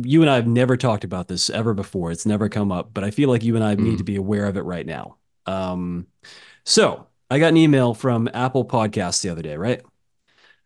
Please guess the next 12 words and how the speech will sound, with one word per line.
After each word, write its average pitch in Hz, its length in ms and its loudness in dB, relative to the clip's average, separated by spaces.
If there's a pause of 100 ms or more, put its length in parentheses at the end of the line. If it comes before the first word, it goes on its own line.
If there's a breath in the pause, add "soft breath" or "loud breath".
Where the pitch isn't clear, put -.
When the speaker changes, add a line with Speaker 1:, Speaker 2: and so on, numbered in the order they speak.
(160)
Speaker 1:
Uh, 95 280 -2
it - 20 -2
Speaker 2:
Mm-hmm. 92 80 -4
Speaker 1:
says 127 420 2
that, 120 420 0
uh, 104 520 -4 (280)
through 151 180 4
the 131 100 2
power 165 440 2
of 117 200 0
A 135 200 0
I, 92 540 -4